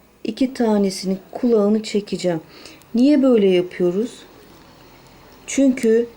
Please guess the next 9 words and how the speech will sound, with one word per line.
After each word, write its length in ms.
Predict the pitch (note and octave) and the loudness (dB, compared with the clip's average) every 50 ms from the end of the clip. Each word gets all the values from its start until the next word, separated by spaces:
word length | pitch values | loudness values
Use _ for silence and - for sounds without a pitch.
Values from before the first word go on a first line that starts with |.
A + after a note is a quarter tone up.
| - - - | -20 -20 -6
filkete 560 | - - B3 A#3+ A#3+ - B3+ A#3+ - A#3 A3 | 0 0 0 0 0 -2 -4 0 0 0 -2
sonradan 500 | A3+ - B3 A#3 A3+ A3 A3 A3+ A#3 A#3+ | 0 0 2 2 2 2 2 0 0 0
sökülmesin 1000 | A#3 - - - G#3+ A3 - - G#3 G#3 G3 F#3 F3 F3+ - - - E3 D#3+ D#3 | -2 -4 -4 -6 -6 -4 -4 -2 -2 0 0 0 -2 -4 -8 -10 -8 -6 -6 -6
diye. 220 | D3+ D#3+ D#3+ D#3+ D#3+ - - _ _ _ _ _ _ _ _ _ _ - - - - - - - _ _ _ _ _ - - - - - F#3+ F#3+ F#3 - - - | -6 -6 -6 -6 -8 -12 -18 _ _ _ _ _ _ _ _ _ _ -20 -20 -18 -16 -16 -16 -16 _ _ _ _ _ -20 -20 -20 -20 -20 -20 -20 -20 -20 -20 -20
Şu 160 | - - - B3 | -14 -10 -10 -8
şekilde 720 | - - - G3 - - - - E3 D#3+ - - E3 - - - - _ _ _ _ _ _ - | -6 -4 -6 -6 -6 -8 -10 -10 -8 -8 -8 -8 -10 -10 -14 -20 -20 _ _ _ _ _ _ -4
ekledim. 520 | - G#3+ G#3+ G#3+ - F#3+ F3+ F3+ - F#3+ - - - - - - - - - - - _ - | -2 -2 -2 -2 -4 -4 -4 -4 -6 -10 -18 -20 -20 -20 -20 -20 -20 -20 -20 -20 -20 _ -14
Şimdi 600 | - - - D4+ C#4+ C4+ C4 A#3+ G#3+ G3+ G#3 G#3+ G#3+ - _ _ _ _ _ _ _ - _ - - _ _ _ _ _ _ _ _ _ _ - _ _ _ _ _ - A#3+ | -10 -4 0 2 2 4 4 4 2 0 0 -2 -6 -10 _ _ _ _ _ _ _ -20 _ -20 -20 _ _ _ _ _ _ _ _ _ _ -20 _ _ _ _ _ -2 0
bir, 500 | A#3+ B3 B3+ B3 B3 - - - - | 2 2 2 0 -2 -8 -16 -18 -20